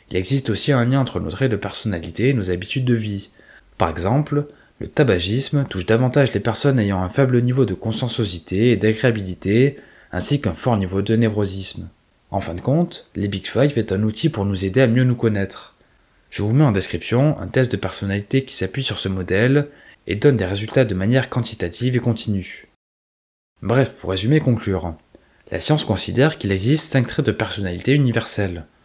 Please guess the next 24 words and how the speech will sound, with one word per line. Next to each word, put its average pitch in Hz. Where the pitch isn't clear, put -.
Ce -
modèle 110
porte 98
le 104
nom 131
de 101
Big 101
Five 117
ou 104
Océan. 92
Les -
cinq -
facteurs 139
identifiés 104
sont 90
l'ouverture 135
d'esprit, 104
la -
conscienciosité, 123
l'extraversion, 117
l'agréabilité 120
et -
le 85
névrosisme. 95